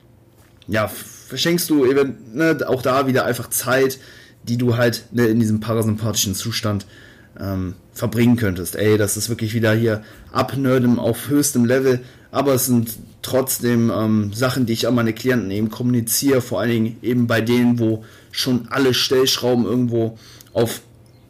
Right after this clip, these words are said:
ja, äh, auf, aufs Optimum eben eingestellt sind. Da muss man halt eben auch dann schauen, dass man, ne, so, so an so kleinen Sachen, an so kleinen Details eben arbeitet.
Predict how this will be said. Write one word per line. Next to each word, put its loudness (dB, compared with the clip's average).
ja, 2
äh, -4
auf, -8
aufs -10
Optimum -2
eben 2
eingestellt 0
sind. 2
Da 0
muss 2
man 2
halt 2
eben 4
auch -2
dann 0
schauen, 2
dass -2
man, 2
ne, 0
so, 2
so 0
an -2
so -2
kleinen 2
Sachen, 0
an 0
so 0
kleinen -2
Details 0
eben 0
arbeitet. 0